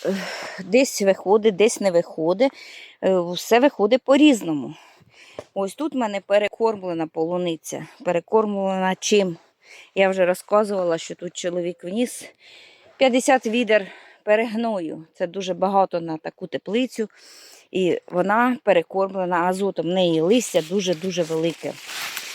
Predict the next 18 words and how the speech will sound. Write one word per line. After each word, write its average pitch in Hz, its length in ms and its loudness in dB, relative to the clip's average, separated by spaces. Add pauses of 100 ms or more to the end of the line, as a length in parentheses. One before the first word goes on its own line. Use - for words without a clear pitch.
(420)
Дуже 170 380 0 (220)
таке 165 220 0
потужне. 165 720 2 (720)
Але 226 200 4
це 208 160 -2
не 185 140 2
вплинуло 175 720 2 (160)
на 180 360 -6 (1700)
смак 285 480 2
ягоди, 240 720 2
не 214 180 -4
вплинуло 214 640 0
на 226 160 0
величину. 233 920 2 (720)
Не 226 140 0
пішла 269 340 0
вона 196 320 2
жирувати. 240 1000 4